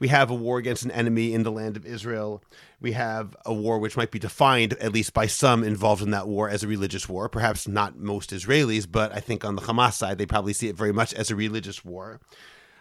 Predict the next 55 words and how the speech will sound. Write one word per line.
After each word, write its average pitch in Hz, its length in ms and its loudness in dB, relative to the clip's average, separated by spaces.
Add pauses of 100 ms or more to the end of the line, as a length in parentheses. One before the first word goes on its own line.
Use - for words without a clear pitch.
(220)
From 156 140 2
my 165 100 8
perspective, 139 800 0
and 110 260 0
I'm 107 80 -6
sure 113 180 0
many, 113 300 4
many 110 240 4
others, 117 360 4
there 113 120 -2
are 117 60 -2
some 110 160 -4
parallels 104 760 2
that 104 120 -2
are 120 40 4
inescapable 113 800 -2 (260)
between 123 360 -2
what 135 120 0
we're 131 120 -2
experiencing 117 580 -2
today 117 480 4 (340)
and 127 160 2
what 131 140 2
might 123 260 2
have 117 100 0
happened 113 580 0 (160)
two 120 120 -6
thousand 107 300 0
years 104 220 -2
ago. 85 320 -8 (640)
Can 165 120 6
you 214 120 0
talk - 240 -8
about 151 180 -6
some 151 140 0
of 127 80 -2
those 123 140 -2
parallels 120 580 4
that 110 100 4
are 104 120 6
helpful 120 520 4
and 107 140 2
some 127 240 6
which 117 180 4
are 110 160 4
actually 107 320 0
detrimental 113 720 6
and 104 80 8
might 107 220 6
lead 113 160 2
us 110 120 2
away 110 380 4
from 104 160 -2
the 95 80 0
truth? - 460 -6